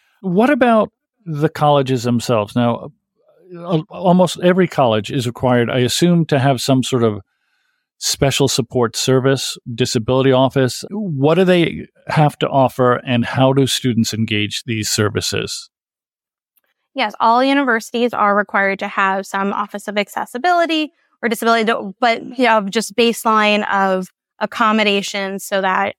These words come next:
Speaker 2: everything is I D E A compliant and whatnot, and with alignment to making sure that everyone's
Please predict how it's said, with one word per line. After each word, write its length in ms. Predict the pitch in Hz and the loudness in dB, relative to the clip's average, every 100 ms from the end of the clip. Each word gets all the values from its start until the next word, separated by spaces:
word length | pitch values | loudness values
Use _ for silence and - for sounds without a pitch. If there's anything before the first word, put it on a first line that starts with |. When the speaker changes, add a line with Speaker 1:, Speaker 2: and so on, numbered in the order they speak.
| - | -10
Speaker 2:
everything 560 | 202 196 196 190 190 196 | -8 -8 -6 -6 -4 -2
is 400 | 196 196 - - | -2 -2 -4 -6
I 140 | - | -8
D 200 | - - | -8 -12
E 40 | |
A 160 | - - - _ | -12 -14 -16 _
compliant 520 | - 240 311 269 254 | -4 -2 0 2 2
and 100 | 226 | 0
whatnot, 380 | 220 208 196 190 | -2 -2 -2 -4
and 280 | 190 190 202 | -6 -10 -8
with 340 | 196 190 - - _ _ - | -8 -10 -14 -20 _ _ -6
alignment 460 | 202 185 185 202 - | -2 -2 -2 -6 -8
to 460 | - 196 190 208 - | -4 -2 -2 -6 -10
making 320 | - - 196 190 | -12 -10 -12 -10
sure 220 | - 101 | -6 -4
that 140 | 202 | -4
everyone's 640 | - 196 202 113 226 226 | -6 -8 -10 -10 -12 -16